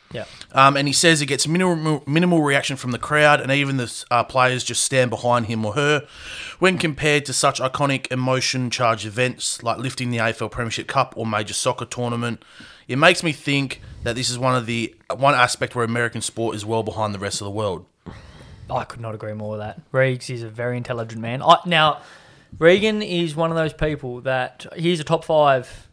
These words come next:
Speaker 1: listener of this pod. He doesn't miss a pod,
Speaker 2: Better
Speaker 1: mate.
Speaker 2: be.
Speaker 1: He, he is top drawer, old Regan. Um, that, that is a statement and a half, that. I couldn't agree with him more. Like,
Speaker 2: Yeah.
Speaker 1: have you ever been up and about when the, when the owner lifts it up?
Speaker 2: No, yeah, I completely agree.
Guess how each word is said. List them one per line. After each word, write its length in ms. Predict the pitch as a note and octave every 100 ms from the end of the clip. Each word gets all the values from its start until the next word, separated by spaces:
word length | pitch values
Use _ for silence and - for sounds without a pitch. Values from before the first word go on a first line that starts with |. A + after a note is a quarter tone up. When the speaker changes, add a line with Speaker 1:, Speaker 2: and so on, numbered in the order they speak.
| _
Speaker 1:
listener 300 | C#3+ - G#2+ - - - _ -
of 100 | A#2+
this 140 | C3 -
pod. 260 | - A2+ F#2 - - _ _ -
He 120 | C3+
doesn't 180 | D3 C#3
miss 160 | C3+
a 40 | -
pod, 240 | C#3 B2+
Speaker 2:
Better 180 | C#3+ B3
Speaker 1:
mate. 260 | G2+ A#2+ - -
Speaker 2:
be. 60 |
Speaker 1:
He, 260 | C3+ C#3+ C3
he 280 | D3 D3 C#3
is 120 | C3
top 220 | A#2+ A2+
drawer, 340 | D#3 D#3+ C3
old 180 | B2 C3
Regan. 380 | C#3 C#3 C3 F#3 _ -
Um, 640 | B2+ C3+ C#3 C3+ C3+ C3+ _ - - - _ - _ _ _ -
that, 180 | E3
that 160 | E3 E3
is 100 | D3+
a 60 | B2+
statement 340 | D3 C#3 C3
and 40 | A#2+
a 40 |
half, 220 | A#2 A#2
that. 120 | A#2 C3
I 40 |
couldn't 200 | C3+ C#3
agree 200 | C3 B2
with 120 | A#2+ A#2+
him 100 | A2+
more. 240 | A2+ G#2+ -
Like, 180 | C3 B2+ D#3
Speaker 2:
Yeah. 200 | B2+ F#2+ - _ - G#3+ G#3
Speaker 1:
have 120 | G#3+
you 80 | A#3+
ever 100 | G#3
been 160 | G3+
up 120 | G3
and 60 | F3+
about 260 | E3 F3+ F3+
when 160 | F3
the, 120 | E3+ E3
when 120 | D#3+
the 100 | D#3+
owner 460 | D3+ E3 D#3 D3 C#3+ -
lifts 200 | E3 -
it 80 | D#3
up? 200 | - -
Speaker 2:
No, 160 | C4
yeah, 200 | A#3+ C#3
I 120 | F#3+ G#3+
completely 360 | G3 F#3 C3 A#2+
agree. 300 | B2 A#2